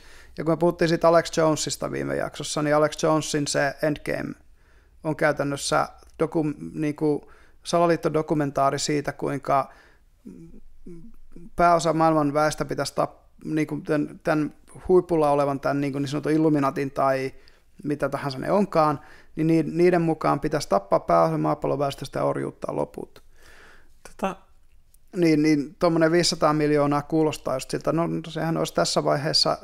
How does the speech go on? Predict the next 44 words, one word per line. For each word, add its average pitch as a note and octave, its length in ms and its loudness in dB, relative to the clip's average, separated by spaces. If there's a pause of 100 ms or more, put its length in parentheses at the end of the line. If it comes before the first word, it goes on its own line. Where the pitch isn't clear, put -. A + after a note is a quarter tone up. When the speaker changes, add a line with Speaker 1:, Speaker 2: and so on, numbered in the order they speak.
(140)
Speaker 1:
enää D3+ 300 -2
kahdeksas, C#3+ 640 -6
ei C#3+ 80 -6
mitä, C#3 240 -8
kuudestoista D3 640 -4
osa - 260 -8
maailman - 240 -10
Speaker 2:
Niin, E3+ 80 -14
kun F3 80 -10
Speaker 1:
väkiluvusta. E3 460 -4
Speaker 2:
tää, - 60 -16
kun - 20 -8
mä D#3+ 100 -2
alkaa D#3+ 200 -4
miettiä, D#3+ 320 -4
että C3+ 180 -8
Illumin-, B2+ 400 -4 (120)
Illuminaatti, A#2 680 -10
jos C#3 100 -16
ajattelee, - 380 -10
että - 140 -14
milloin D3+ 240 -4
se - 120 -8
nyt G#2+ 140 -10
taas F#2 200 -10
olikaan - 420 -12 (500)
Speaker 1:
Ba-, F3 140 2
ba-, F3 120 2
Speaker 2:
keksitty? A3 280 0
Speaker 1:
Bayerin A3 400 2
Illuminaatti D3+ 920 -2 (160)
perustettiin, D3+ 640 -4
se C#3 60 -6
oli C#3+ 100 -2
aidosti D3 360 -2
olemassa D3 460 -4
vuonna, D3 300 -10
vuodesta D3 420 -10
tuhat C#3+ 180 -8
seitsemänsataaseitsemänkymmentäviisi - 1500 -10 (100)
johonkin. - 240 -12
Speaker 2:
Oliko F3 200 -4
Speaker 1:
Eikö - 20 -4
se D#3+ 120 -4